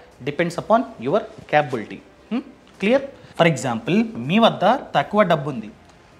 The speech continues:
అలాంటప్పుడు బెస్ట్ వచ్చేసి డెస్టినేషన్ వెడ్డింగ్. రీసెంట్గా చాలా ఫేమస్ అవుతుంది. For example, వరుణ్ తేజ్. వరుణ్ తేజ్ వాళ్ళు ఏం చేశారు?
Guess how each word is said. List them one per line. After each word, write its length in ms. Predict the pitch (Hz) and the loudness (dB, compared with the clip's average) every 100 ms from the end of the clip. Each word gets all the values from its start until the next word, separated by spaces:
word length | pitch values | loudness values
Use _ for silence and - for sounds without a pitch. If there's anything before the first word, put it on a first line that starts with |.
| - | 0
అలాంటప్పుడు 560 | 196 285 294 - 254 | 2 2 2 2 2
బెస్ట్ 540 | 302 - - - - 269 | -2 -2 -8 -8 -4 -2
వచ్చేసి 480 | - 196 - 247 294 - - - - 123 | 0 -2 0 -2 -2 -8 -20 -20 -20 -2
డెస్టినేషన్ 760 | 180 185 - 208 185 220 208 | -2 2 4 4 4 4 4
వెడ్డింగ్. 500 | 170 151 165 139 107 98 - - - - | 2 0 0 0 -4 -8 -20 -20 -20 -14
రీసెంట్గా 580 | 131 185 214 233 202 262 269 208 | -4 -4 2 2 4 2 0 0
చాలా 140 | 202 | 0
ఫేమస్ 360 | 214 196 196 202 | 0 0 0 -4
అవుతుంది. 380 | 160 139 101 98 | -4 -6 -8 -4
For 100 | 165 | -4
example, 420 | 139 147 147 220 269 - - 156 | -2 -4 -2 -6 -6 -16 -8 4
వరుణ్ 260 | 208 277 | 6 6
తేజ్. 240 | 220 127 117 - - _ - | 2 -4 -6 -16 -20 _ 0
వరుణ్ 220 | 185 214 | 0 2
తేజ్ 220 | 196 214 - | 2 0 0
వాళ్ళు 160 | 190 240 | 2 2
ఏం 80 | |
చేశారు? 500 | 240 240 240 226 226 | 2 0 0 0 -2